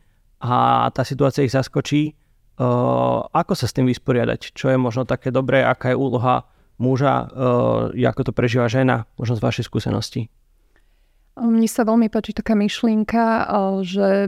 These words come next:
Speaker 2: asi polovica ľudstva je neplánovaných, <laughs> ale, e, neplánovaných, e, nie rodi-, alebo nie rodičmi plánovaných, hej. A, takže tie deti plánované sú, ale niekedy nie rodičmi.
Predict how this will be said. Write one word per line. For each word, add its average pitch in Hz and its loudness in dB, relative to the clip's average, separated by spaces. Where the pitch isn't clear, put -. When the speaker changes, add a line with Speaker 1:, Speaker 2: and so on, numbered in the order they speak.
Speaker 2:
asi - -6
polovica 220 0
ľudstva 202 0
je 196 0
neplánovaných, 202 0
<laughs> 175 -12
ale, 196 4
e, - -2
neplánovaných, 208 2
e, - -8
nie 208 0
rodi-, 196 2
alebo 196 0
nie 214 2
rodičmi 208 0
plánovaných, 185 2
hej. 185 -2
A, 202 0
takže 196 -2
tie - -2
deti 202 -2
plánované 202 2
sú, 247 -2
ale 208 2
niekedy 196 0
nie 185 2
rodičmi. 170 -2